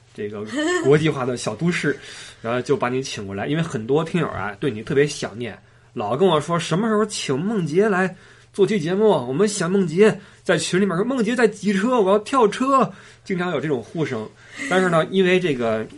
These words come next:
Speaker 1: 现在这个情况哈，相互之间的走动也比较少，呃，正好今儿你路过这块儿，把你请过来，
Speaker 2: 对。
Speaker 1: 再来聊一聊，好吧？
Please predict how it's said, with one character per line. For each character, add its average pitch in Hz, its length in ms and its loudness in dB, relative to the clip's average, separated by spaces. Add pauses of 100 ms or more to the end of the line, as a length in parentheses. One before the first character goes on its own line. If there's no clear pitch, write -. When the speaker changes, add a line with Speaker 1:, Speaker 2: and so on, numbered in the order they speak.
Speaker 1:
现 - 160 -6
在 147 140 4
这 123 140 0
个 123 60 -2
情 120 220 -6
况 131 220 -2
哈， 98 180 -8
相 151 220 -6
互 147 80 -2
之 127 60 -4
间 147 80 -2
的 131 80 -2
走 113 240 -8
动 139 80 0
也 127 80 -2
比 117 40 -6
较 147 140 -2
少， - 400 -10 (320)
呃， 127 220 -2
正 202 180 0
好 175 260 4 (180)
今 165 120 0
儿 160 80 2
你 135 160 -4 (240)
路 151 160 -2
过 131 100 0
这 113 120 -4
块 104 100 -12
儿， 104 140 -14
把 120 100 -10
你 123 100 -6
请 127 200 -12
过 233 80 -4
来， 104 180 -12
Speaker 2:
对。 - 60 -20
Speaker 1:
再 107 60 -10
来 107 140 -8 (300)
聊 147 160 6
一 151 40 4
聊， 117 140 -4
好 - 140 -6
吧？ 139 160 -2